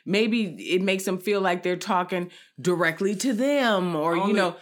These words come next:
Speaker 1: so
Speaker 2: only
Speaker 1: that they can
Speaker 2: thing
Speaker 1: get
Speaker 2: I
Speaker 1: their
Speaker 2: can
Speaker 1: fantasy
Speaker 2: see
Speaker 1: off.
Speaker 2: is th-, the difference is it probably be, like, somebody on I G they've been following for a while, they've been fantasizing about 'em. And
Speaker 1: That's what
Speaker 2: now
Speaker 1: I'm
Speaker 2: they got
Speaker 1: saying.
Speaker 2: it. You know what I'm saying?
Speaker 1: So
Speaker 2: But
Speaker 1: that's
Speaker 2: still, this
Speaker 1: because,
Speaker 2: still
Speaker 1: because,
Speaker 2: lame.
Speaker 1: because there, there's,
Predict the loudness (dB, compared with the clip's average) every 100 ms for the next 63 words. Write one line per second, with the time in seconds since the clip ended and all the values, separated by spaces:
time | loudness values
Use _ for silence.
0 | -4 0 0 2 0 0 0 2 2 0
1 | 0 0 0 0 0 0 -2 -4 -8 -14
2 | -12 -6 -4 -4 -6 -6 -6 -6 -6 -4
3 | -4 -4 -6 -6 -6 -6 -6 -4 -2 -2
4 | -2 -2 -2 -2 -4 -4 -4 -6 -4 -4
5 | -2 -4 -6 -4 -2 -2 -2 -2 -2 -6
6 | -8 -10 -8 -6 -6 -6 -8 -6 -8 -10
7 | -14 -12 -12 -12 -16 -20 _ -2 0 4
8 | 4 4 4 2 0 0 -4 -6 -6 -8
9 | -10 -12 -10 -2 0 2 2 2 2 4
10 | 4 4 2 4 4 6 6 4 2 4
11 | 4 4 2 2 2 2 0